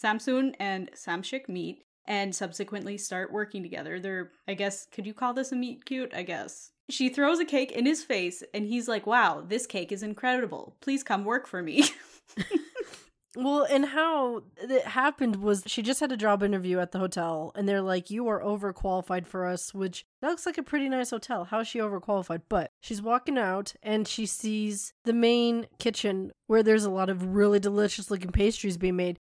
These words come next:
Speaker 2: And then she's trying to, like, just spy, and she's kinda leaning down. And then Hyunbin's character is right behind her, so she turns around and gets her hair stuck in his buttonhole of his jacket.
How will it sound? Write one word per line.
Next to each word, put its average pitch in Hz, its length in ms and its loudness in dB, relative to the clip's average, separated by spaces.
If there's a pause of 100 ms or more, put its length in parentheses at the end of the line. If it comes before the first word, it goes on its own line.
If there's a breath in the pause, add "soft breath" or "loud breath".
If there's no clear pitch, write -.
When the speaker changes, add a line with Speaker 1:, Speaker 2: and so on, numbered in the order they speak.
(160)
Speaker 2:
And 208 180 2
then 226 360 4 (160)
she's - 320 -4
trying 254 240 4
to, 240 40 2
like, 214 200 0
just 220 200 -4
spy, 190 300 2
and 220 140 2
she's 214 140 -8
kinda 220 260 0
leaning 233 340 4
down. 196 340 0 (200)
And 226 200 4
then 226 360 4 (260)
Hyunbin's 240 440 0
character 208 520 2
is 196 220 0
right 196 240 2
behind 208 320 2
her, 254 80 2
so 220 160 -2
she 233 160 -2
turns 330 340 4
around 247 300 2
and 202 100 -4
gets 208 220 0
her 208 140 2
hair 208 240 2
stuck - 340 -4
in 208 60 0
his 190 120 0
buttonhole 214 640 -2 (380)
of 190 220 0
his 185 300 2
jacket. 254 520 0